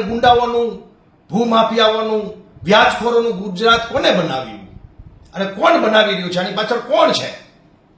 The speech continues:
આજે આ ગુજરાતની જનતા પૂછી રહી છે. કોઈ માણસ આજે સેફ નથી. ગમે ત્યારે ગમે તે માણસ સામાન્ય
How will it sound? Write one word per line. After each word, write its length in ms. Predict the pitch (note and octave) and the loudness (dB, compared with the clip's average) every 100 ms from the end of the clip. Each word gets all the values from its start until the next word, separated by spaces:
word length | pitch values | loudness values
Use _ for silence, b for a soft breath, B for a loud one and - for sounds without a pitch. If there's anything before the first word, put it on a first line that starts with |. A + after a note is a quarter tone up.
| _ _ _ - | _ _ _ -16
આજે 200 | B2 G3 A3+ - - _ - | -6 -2 -2 -4 -16 _ -12
આ 100 | C#3 | -10
ગુજરાતની 480 | C#3 C#3+ F#3+ - B2 | -8 -4 -4 -4 -8
જનતા 340 | B2+ B2+ C#3+ | -10 -8 -8
પૂછી 340 | A#2 G#2+ - F#2 | -10 -12 -16 -16
રહી 100 | F2+ | -18
છે. 140 | - F2+ - - _ _ _ _ _ _ _ _ - | -20 -20 -20 -20 _ _ _ _ _ _ _ _ 2
કોઈ 220 | C#4 D#4 | 4 6
માણસ 420 | G3 F#3+ C4+ C#4 - - - - _ _ _ _ _ | 6 6 4 2 -2 -8 -14 -20 _ _ _ _ _
આજે 160 | F3 G#3+ | -4 0
સેફ 320 | - G#3+ - D#3+ | 2 2 2 -4
નથી. 340 | C#3 F#2+ - - _ _ _ _ _ _ | -10 -12 -20 -20 _ _ _ _ _ _
ગમે 280 | C#3 A#3 D4 C#4 | 0 2 4 4
ત્યારે 280 | B3+ A#3+ G3 | 4 2 2
ગમે 220 | G#3 B3 | 0 0
તે 140 | B3 | 0
માણસ 300 | A3 G#3 G3+ | 0 -2 -2
સામાન્ય 420 | G3 G#3+ C#4+ D4 | -2 0 2 2